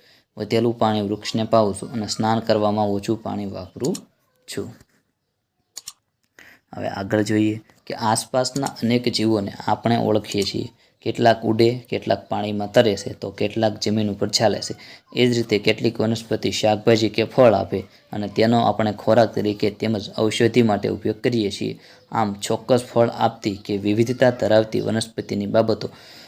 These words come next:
અંગે અહીં નોંધ કરવાની છે. તો કે તમે જોયેલી વનસ્પતિના ચિત્રની નીચે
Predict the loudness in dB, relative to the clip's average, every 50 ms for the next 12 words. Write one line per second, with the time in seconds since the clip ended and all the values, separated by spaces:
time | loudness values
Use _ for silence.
0 | -20 _ _ _ _ -4 0 2 4 4 4 4 2 0 -2 0 0 0 0 0
1 | 0 -2 -2 -2 -2 -2 -2 0 0 0 0 0 -2 -2 -6 -8 -8 -6 -6 -6
2 | -6 -8 -12 -18 _ _ _ _ _ _ _ _ _ _ _ _ _ _ _ _
3 | _ _ _ _ _ _ _ _ _ _ _ _ _ _ _ _ _ _ _ _
4 | _ _ _ _ _ _ _ _ _ _ _ _ _ _ _ _ _ _ _ _
5 | _ _ _ _ _ _ _ _ _ _ _ _ _ -20 _ _ _ _ _ _
6 | -8 -6 -4 -2 -2 0 2 2 4 4 4 2 2 4 4 4 4 4 4 4
7 | 2 0 0 -2 -6 -10 -8 -4 -2 0 0 0 0 -2 -2 -4 -2 0 0 2
8 | 2 2 2 2 0 0 0 -2 -2 -2 -2 -2 -2